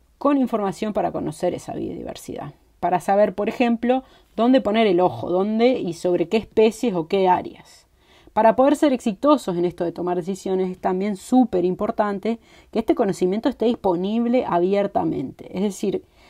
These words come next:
que no existan restricciones técnicas, económicas ni legales para acceder a esa información. Tanto para aquellas personas que deben tomar decisiones, como para el resto de quienes queremos entender esas decisiones y también poder controlar que se estén tomando bien.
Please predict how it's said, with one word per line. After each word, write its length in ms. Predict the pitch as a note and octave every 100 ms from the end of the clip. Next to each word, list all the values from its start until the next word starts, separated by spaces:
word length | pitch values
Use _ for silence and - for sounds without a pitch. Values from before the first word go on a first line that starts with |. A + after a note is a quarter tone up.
| _
que 100 | G#3+
no 140 | C4+
existan 580 | C#4 - D4 - F3+ E3+
restricciones 680 | E3+ - E3+ - G#3 F#3+ D#3 -
técnicas, 760 | A3+ A3+ A3 G3+ G3 F#3+ -
económicas 760 | - D#3+ F3+ G#3+ A#3+ A#3+ G3+ E3+
ni 160 | F#3 F#3
legales 680 | F3+ G3 A3 A#3 A#3 _ _
para 240 | F3+ E3+
acceder 360 | E3 - E3+ F3+
a 40 |
esa 140 | F3 E3
información. 680 | D#3+ D#3 E3 - - - D#3 _ _ _ _ - -
Tanto 300 | C#4+ D4+ F4+
para 320 | - F#3+ F3+
aquellas 320 | F#3 A#3+ A#3+
personas 480 | - F3+ - G3 E3+
que 160 | - F3
deben 280 | G#3 A#3+ G3
tomar 380 | E3+ G3 C#4
decisiones, 960 | B3+ - E3+ - G#3+ C#4 G#3 B3+ - _ - - _
como 240 | G3+ G3+ G#3
para 160 | G3
el 80 | F#3+
resto 260 | B3+ B3+ C#4
de 140 | A3
quienes 220 | G3+ F#3
queremos 400 | - F#3+ B3 A3+
entender 480 | F3+ F3 F3+ C4+ G#3+
esas 200 | - D3
decisiones 540 | D#3 - D#3+ - D#3
y 80 | E3
también 320 | D#3+ F3 G3
poder 280 | G3 A3 A3
controlar 580 | G#3+ G3 F#3 F3 G3 A#3+
que 100 | -
se 80 | E3
estén 220 | F3+ F3
tomando 320 | E3+ D#3+ D#3
bien. 340 | D#3+ - F3